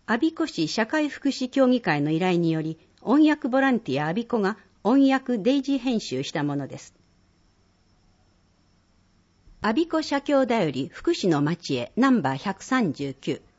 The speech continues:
二千二十年一月十五日、インデックス。二面、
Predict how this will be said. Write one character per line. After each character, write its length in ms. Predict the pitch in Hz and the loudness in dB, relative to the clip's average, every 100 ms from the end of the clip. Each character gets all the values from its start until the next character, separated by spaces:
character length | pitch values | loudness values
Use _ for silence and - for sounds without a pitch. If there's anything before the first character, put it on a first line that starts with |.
| _ | _
二 140 | 202 220 | -4 0
千 340 | 311 240 170 | 2 4 4
二 140 | 190 190 | 4 4
十 180 | 220 | 2
年 240 | 160 120 113 | 2 0 -4
一 220 | 170 - | -6 -2
月 300 | 233 226 214 | -2 -2 -6
十 240 | 180 202 131 | -4 -4 -2
五 120 | 151 | -4
日、 360 | 135 - - - _ _ | -4 -6 -14 -16 _ _
イ 100 | 254 | 4
ン 120 | 285 | 6
デ 100 | 262 | 4
ッ 60 | 262 - | 0 -8
ク 80 | - | -20
ス。 160 | - - _ _ _ _ _ _ _ _ _ | -20 -20 _ _ _ _ _ _ _ _ _
二 140 | 214 233 | 2 4
面、 280 | 262 240 | 4 2